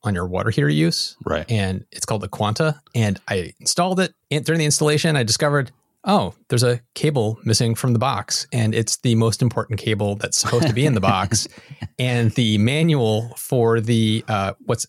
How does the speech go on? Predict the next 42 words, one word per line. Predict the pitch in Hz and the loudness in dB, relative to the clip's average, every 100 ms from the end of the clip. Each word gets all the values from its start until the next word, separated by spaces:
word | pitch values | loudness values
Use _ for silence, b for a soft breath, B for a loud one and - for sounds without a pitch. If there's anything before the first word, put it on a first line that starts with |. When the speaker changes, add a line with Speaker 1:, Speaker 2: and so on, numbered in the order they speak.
| - | -6
Speaker 1:
supposed | - 131 | -2 -2
to | 120 | -2
be | - | -2
included | 107 - 151 147 104 | -2 -2 0 2 2
in | 143 | 2
the | 135 | 2
box | 113 101 101 - - | 0 -2 -2 -6 -2
lists | 123 151 - - | 0 2 0 -2
everything | 143 170 143 123 120 | 0 0 0 0 0
down | 123 | 0
to | 123 | 0
the | 110 | 0
screws | 107 - - 143 151 143 117 | 0 0 2 2 4 2 2
that | 123 | 0
you | - | 0
use | 113 120 | 2 2
to | - | 0
screw | - - 123 | -2 0 -2
it | |
to | - | 0
your | 104 | 0
water | 107 131 127 | 2 2 2
heater, | 117 107 104 - | 2 4 2 0
except | 117 - 160 - | -4 -2 -2 -2
for | 135 | 0
that | 123 117 - - | 0 -2 -6 -4
cable. | 175 175 - - | 0 0 -4 -8
How | - 147 | -6 -2
do | 190 | 2
you, | 190 160 - - | 4 2 0 -14
how, | - - 156 165 | -8 -4 -2 -4
how | - - 156 | -6 -2 0
do | 185 | 2
you | |
have | 156 160 | 2 2
instructions | 135 - 143 143 - 120 120 | 0 0 -2 0 0 2 0
that | - 123 - | -2 -4 0
in | 147 | 2
the | 143 | 2
manual | 135 135 123 107 | 2 2 2 0
that | 113 | 0
say, | 135 107 101 | 0 0 0